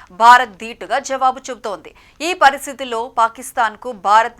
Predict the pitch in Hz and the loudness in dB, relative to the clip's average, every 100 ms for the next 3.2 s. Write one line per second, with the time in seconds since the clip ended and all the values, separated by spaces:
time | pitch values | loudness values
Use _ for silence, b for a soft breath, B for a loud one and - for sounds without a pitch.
0 | 196 208 214 190 190 196 190 - 185 175 | -12 -10 -4 -4 -4 -10 -12 -6 -8 -8
1 | 196 - 180 190 - 196 175 165 208 247 | -10 -8 -8 -8 -12 -14 -16 -16 -4 -2
2 | 220 B B - 175 226 247 220 180 302 | -2 B B -14 -6 -4 -4 -6 -8 -10
3 | - | -8